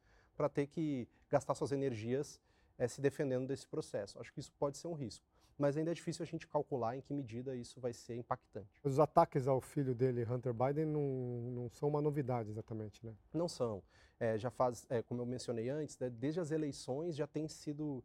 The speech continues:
Speaker 1: é, o Hunter já tem sido colocado como principal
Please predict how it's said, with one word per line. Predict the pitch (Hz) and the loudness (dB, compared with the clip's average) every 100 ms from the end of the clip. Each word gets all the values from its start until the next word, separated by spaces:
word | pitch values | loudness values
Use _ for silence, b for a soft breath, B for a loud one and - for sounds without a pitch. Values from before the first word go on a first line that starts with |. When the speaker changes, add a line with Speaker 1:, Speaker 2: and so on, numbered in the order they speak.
| b b b b | b b b b
Speaker 1:
é, | 131 120 110 - | 0 2 -2 -2
o | 123 | -2
Hunter | 127 147 | -2 -4
já | 135 | -4
tem | 139 | -6
sido | 135 139 | -8 -8
colocado | - 131 - 127 139 | -2 0 4 2 2
como | 147 139 | -4 -2
principal | 143 139 - - 127 160 160 | -2 -4 -4 4 6 6 0